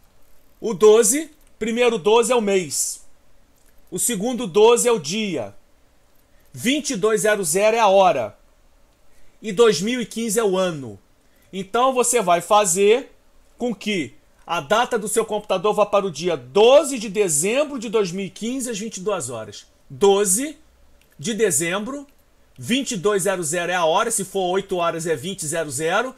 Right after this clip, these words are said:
dois mil e quinze é o ano, pra modificar a sua data. Bom, deixa eu ver um último comandinho aqui pra vocês.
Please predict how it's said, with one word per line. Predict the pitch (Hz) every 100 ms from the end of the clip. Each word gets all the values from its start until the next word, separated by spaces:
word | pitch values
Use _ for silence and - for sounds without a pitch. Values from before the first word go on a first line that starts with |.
| _ _ 147
dois | 220 165
mil | 180 202
e |
quinze | - 175 156
é | 175
o | 135
ano, | 107 98 - _ _ _ _ -
pra | 160
modificar | 185 180 190 196 175
a | 190
sua | - 185
data. | 123 113 - - - _ _ _ _ - _ _ _ _ _ _ -
Bom, | 160 143 98 - _ _ _ _ _ - _ _ _ _ _ _ _ _ _ _ _ _ _ _ _ _ _ _ _ _ _ _ _
deixa | -
eu | 156
ver | 156
um | 165
último | 208 208 180
comandinho | 190 175 170 131 160
aqui | 147 147
pra | 147
vocês. | 135 - 139 143 226 -